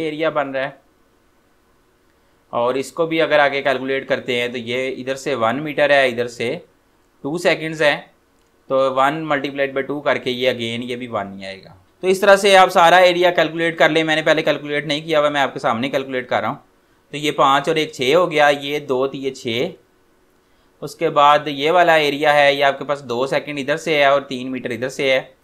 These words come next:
तो ये ट्रायंगल करेंगे, हाफ करेंगे, तो मेरे ख्याल में ये थ्री आ जाएगा। तीन छः नौ और छः पन्द्रह मीटर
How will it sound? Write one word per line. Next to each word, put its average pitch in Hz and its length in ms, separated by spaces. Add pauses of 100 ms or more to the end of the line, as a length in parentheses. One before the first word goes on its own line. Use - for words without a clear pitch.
(360)
तो 147 200
ये 139 300
ट्रायंगल 131 520
करेंगे, 135 380
हाफ 120 340
करेंगे, 123 300
तो 120 100
मेरे 120 160
ख्याल 117 180
में 117 100
ये 120 120
थ्री 92 240
आ 90 100
जाएगा। - 260 (460)
तीन 160 200
छः 175 180
नौ 139 200
और 156 180
छः 147 360 (600)
पन्द्रह 185 380
मीटर 151 400